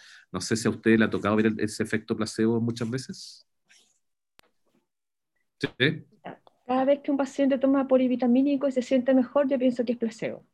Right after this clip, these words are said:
Speaker 1: <laughs> Perfecto. ¿Sí? Bien. <laughs>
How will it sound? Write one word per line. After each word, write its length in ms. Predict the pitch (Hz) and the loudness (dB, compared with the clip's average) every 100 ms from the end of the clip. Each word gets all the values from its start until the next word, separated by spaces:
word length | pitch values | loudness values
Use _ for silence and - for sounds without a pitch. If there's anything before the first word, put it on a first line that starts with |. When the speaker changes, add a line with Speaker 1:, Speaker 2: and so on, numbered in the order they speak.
| _ - | _ -16
Speaker 1:
<laughs> 560 | - 101 - 101 - - - - _ | -6 -6 -6 -10 -10 -20 -20 -20 _
Perfecto. 580 | - 87 - 87 76 - _ _ _ _ | -6 -4 0 0 0 -18 _ _ _ _
¿Sí? 320 | - 104 123 123 _ _ | -6 -4 -4 -8 _ _
Bien. 300 | 92 78 - _ _ _ _ _ 120 _ _ _ _ _ _ _ _ - - - | -8 -8 -10 _ _ _ _ _ -20 _ _ _ _ _ _ _ _ -20 -16 -10
<laughs> 420 | 113 - - | -10 -10 -18